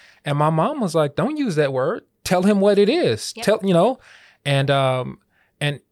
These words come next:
Speaker 1: it sounds like you're saying that same thing because, you know, kids are your patients. They're not just, you know, kids. <laughs>
Speaker 2: Yeah. I mean, really, I kind of view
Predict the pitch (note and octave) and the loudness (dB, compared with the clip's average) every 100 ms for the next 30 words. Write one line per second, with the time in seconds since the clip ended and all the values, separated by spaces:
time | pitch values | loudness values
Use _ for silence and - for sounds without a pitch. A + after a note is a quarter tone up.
0 | _ D3+ F3 D#3 D3 D3 - C#3 C3 B2 | _ -2 0 2 0 0 -2 -2 -4 -6
1 | - C3 A#2 A2+ C3 A#2+ A2+ A2 A#2+ A#2 | -6 -6 -6 -8 -8 -8 -10 -10 -10 -10
2 | - - _ B2 A#2 A2 - C3+ B2+ - | -12 -18 _ -10 -10 -10 -6 -4 -4 -8
3 | _ - A2+ A2 G#2+ - C3+ - G2+ - | _ -6 -6 -4 -10 -4 -6 -6 -12 -10
4 | A2 A2+ G#2+ A2+ - _ _ _ _ _ | -8 -8 -8 -10 -10 _ _ _ _ _
5 | A2 G#2 G#2 _ _ _ _ _ _ _ | -10 -8 -8 _ _ _ _ _ _ _
6 | _ _ - E3+ - - E3 B2 - - | _ _ -4 -4 -4 -6 -4 -4 -8 -8
7 | B3 F3 - A3+ B3 - G3+ B3+ D4+ F#3 | -4 -4 -2 -6 -6 -12 -8 -6 -4 -4
8 | E3 F#3+ F#3 G#3+ G#3+ G3 G3+ G3+ | -4 -6 -10 -14 -12 -10 -8 -8